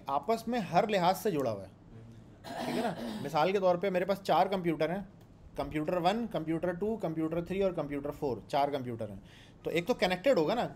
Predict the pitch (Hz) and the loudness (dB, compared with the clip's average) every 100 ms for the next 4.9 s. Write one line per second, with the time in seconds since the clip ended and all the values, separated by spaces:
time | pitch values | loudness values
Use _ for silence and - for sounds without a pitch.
0 | - 180 214 - 190 202 285 285 247 233 | -6 -4 -2 -2 -2 2 2 2 0 0
1 | - 233 226 214 214 214 190 170 214 226 | 0 0 2 0 0 0 2 4 4 0
2 | - - - - 180 127 170 233 240 - | -10 -20 -12 -2 -2 2 2 2 -2 -8
3 | - 160 160 170 185 208 196 196 170 180 | -6 -4 0 0 0 -2 2 2 2 0
4 | 214 151 151 180 202 220 220 220 247 | -2 -4 -2 0 4 6 6 6 2